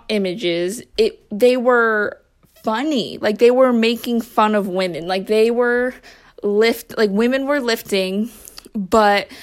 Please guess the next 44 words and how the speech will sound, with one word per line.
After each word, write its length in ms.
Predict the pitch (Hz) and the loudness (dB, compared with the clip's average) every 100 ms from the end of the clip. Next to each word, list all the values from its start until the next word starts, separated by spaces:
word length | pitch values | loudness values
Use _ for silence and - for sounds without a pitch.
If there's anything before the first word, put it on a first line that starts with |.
| - | -18
they 180 | - 214 | 0 2
would 200 | 202 190 | 2 0
zoom 380 | 170 175 196 220 | -4 -2 -2 0
in 500 | 220 208 202 208 220 - | 0 0 -2 -4 -6 -4
on 240 | 202 196 | -4 -2
their 220 | 202 208 | -2 -2
ass, 720 | - 143 107 233 - - - - - - - - | 0 0 0 -2 -2 -4 -8 -16 -20 -20 -20 -6
um, 600 | 202 202 190 190 185 180 - | -2 -2 -2 -2 -4 -6 -4
they 140 | 196 | -2
would 120 | 190 | -2
zoom 280 | 185 190 196 | -4 -4 -2
in 140 | 202 202 | -2 0
on 200 | 190 185 | -2 0
their 160 | 180 | -2
boobs, 680 | 220 226 185 165 170 196 247 - | -4 -2 0 0 -2 -4 -4 0
or 260 | 214 240 | 4 6
it 100 | 254 | 6
would 160 | 262 226 | 4 -2
be, 160 | 254 | -2
like, 260 | 262 240 233 | -2 -2 -4
fake 560 | - - 202 190 208 220 | -10 -4 0 2 2 2
or 120 | 214 | 0
photoshopped 880 | - 208 196 202 - 262 226 220 220 | -2 -2 2 0 0 0 2 2 0
of 160 | 220 | 0
them 180 | 208 220 | 0 0
lifting, 340 | 226 226 240 226 | 0 -2 -2 -2
or 80 | |
they'd 200 | 190 196 | 0 0
be 140 | 190 202 | -2 -6
really 420 | 185 190 196 208 | 0 0 2 -2
bulky. 840 | 185 - 175 180 - - 240 269 - - - - _ - | -4 -2 0 -2 -6 -8 -4 -6 -8 -16 -20 -20 _ 0
I 160 | 233 | 2
had 340 | 233 277 294 247 | 2 0 -2 -2
to 120 | 294 | -8
scroll 880 | 262 - - 208 208 208 196 190 196 - - | -8 -10 -6 -2 2 2 0 -2 -6 -16 -20
through 180 | - 233 | -8 -4
maybe, 300 | 214 214 226 | -2 0 2
like, 260 | 226 196 - | 2 2 -6
two 240 | - 220 | -8 -8
pages 640 | 214 220 190 190 175 175 - | -4 0 0 0 -2 -2 -4
to 120 | 208 | -8
find, 420 | - 208 185 185 | -2 -2 -2 -2
like, 240 | 180 175 | -4 -4
an 140 | 185 | -6